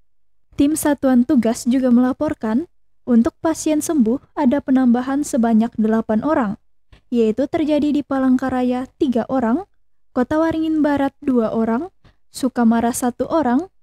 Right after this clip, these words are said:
Gunung Mas satu orang, dan Kabupaten Barito Selatan sebanyak satu orang. Sehingga semula dari empat puluh empat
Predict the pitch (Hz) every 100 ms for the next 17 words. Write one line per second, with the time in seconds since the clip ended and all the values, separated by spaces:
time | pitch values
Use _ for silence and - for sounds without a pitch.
0 | - 311 339 339 330 339 - 320 311 311
1 | 294 285 285 311 254 233 226 214 214 226
2 | 262 294 294 269 269 262 - 247 240 226
3 | 226 - 254 226 220 214 - - 240 214
4 | 196 240 247 202 202 _ _ _ _ _
5 | _ - 262 254 269 302 320 370 359 254
6 | 220 320 330 285 269 247 233 302 - 330
7 | 311 302